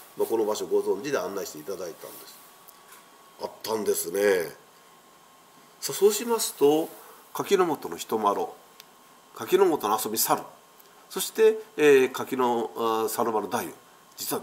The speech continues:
みんな同一人物だったということが分かりましてね。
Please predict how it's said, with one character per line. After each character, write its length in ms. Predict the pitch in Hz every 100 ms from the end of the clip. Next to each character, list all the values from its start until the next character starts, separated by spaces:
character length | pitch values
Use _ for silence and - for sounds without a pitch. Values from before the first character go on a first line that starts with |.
| -
み 80 |
ん 220 | 165 180 -
な 100 | 160
同 180 | 156 147
一 160 | 143 131
人 200 | 120 113
物 160 | 98
だ 80 | 104
っ 40 | -
た 100 | 107
と 120 | 98
い 40 | 98
う 40 |
こ 100 | 92
と 100 | 98
が 140 | 90
分 120 | 85 87
か 40 |
り 100 | 85
ま 140 | 80
し 60 | -
て 180 | - 92
ね。 260 | 127 202